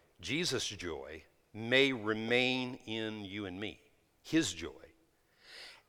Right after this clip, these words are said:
"and that your joy may be full.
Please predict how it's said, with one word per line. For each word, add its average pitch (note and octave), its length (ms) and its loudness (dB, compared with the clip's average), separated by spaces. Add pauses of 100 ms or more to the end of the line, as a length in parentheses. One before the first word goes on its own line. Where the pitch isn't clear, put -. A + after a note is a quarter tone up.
(180)
"and D3 300 12
that - 560 10
your E3 420 12
joy B2 600 12 (880)
may B2+ 240 8
be A#2 160 4
full. G2 360 4